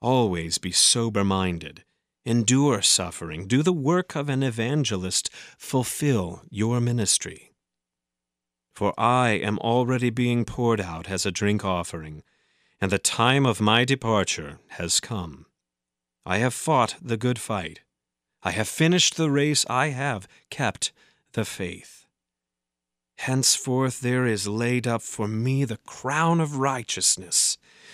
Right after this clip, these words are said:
which the Lord, the righteous judge, will award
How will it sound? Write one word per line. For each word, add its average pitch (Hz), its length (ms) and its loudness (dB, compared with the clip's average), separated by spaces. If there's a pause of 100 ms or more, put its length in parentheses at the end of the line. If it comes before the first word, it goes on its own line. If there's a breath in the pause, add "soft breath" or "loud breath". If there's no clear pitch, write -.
(100 loud breath)
which - 240 4
the 147 140 4
Lord, 139 460 6
the 117 120 6
righteous 127 760 4
judge, 98 560 0 (220 loud breath)
will 107 160 4
award 117 540 4